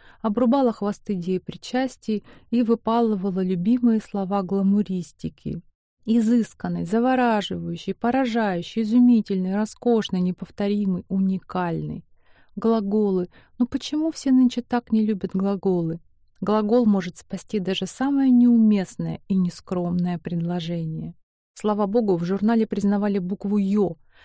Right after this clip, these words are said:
Хотя бы в этом смысле Е С повезло. Но до редактуры сегодня было еще как до луны. Весна. За окном светло, стволы деревьев в саду видны, как днем. Е С сидит над тетрадками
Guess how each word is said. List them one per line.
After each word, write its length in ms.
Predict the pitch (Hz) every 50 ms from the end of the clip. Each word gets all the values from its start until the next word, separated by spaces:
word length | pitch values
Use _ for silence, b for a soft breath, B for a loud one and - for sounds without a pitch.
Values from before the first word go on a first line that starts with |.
| b b b b
Хотя 240 | - - 202 - 208
бы 140 | 185 180 190
в 60 | 202
этом 240 | 262 262 - 226 202
смысле 460 | - - - 190 202 - - - 180
Е 200 | 170 175 175 - _
С 280 | - 208 226 - - - _ _ _ -
повезло. 580 | 185 175 175 185 175 180 175 165 156 160 170 _ _ - _ _ _ _ _ _ _ _ _ _ _ -
Но 200 | 220 262 339 339
до 120 | 285 269
редактуры 540 | 240 233 208 240 220 - - - 285 302 302
сегодня 460 | 247 - - 208 220 247 220 - 214
было 240 | 185 - 214 214 202
еще 380 | 214 202 190 185 - - 220 220
как 240 | - 208 196 202 185
до 120 | 196 196
луны. 480 | 190 190 202 196 190 180 170 156 165 - _ _ _ _ _ _ _ _ _ _ _ _ -
Весна. 560 | - 185 190 - - 208 208 202 202 202 180 - _ _ _ _
За 220 | - 190 190 202 208
окном 300 | - - 214 214 208 190
светло, 560 | - - 190 190 - 214 220 233 254 269 262 _ _ _ _ -
стволы 440 | - - - 196 196 202 226 240
деревьев 560 | 214 185 196 196 214 247 254 233 233 226 - -
в 80 | -
саду 400 | - - 208 202 190 185 208 196 -
видны, 360 | 190 180 165 190 190 190 190
как 260 | - - 185 175 180
днем. 400 | 170 180 175 170 170 160 156 160 - _ _ _ _ _ _ _ _ _ _
Е 240 | 190 180 202 - - _
С 300 | - 185 185 - - - _
сидит 400 | - - - 190 170 - 190 -
над 160 | 180 180 - -
тетрадками 840 | - 185 - - 226 254 285 - - - 247 233 226 226 226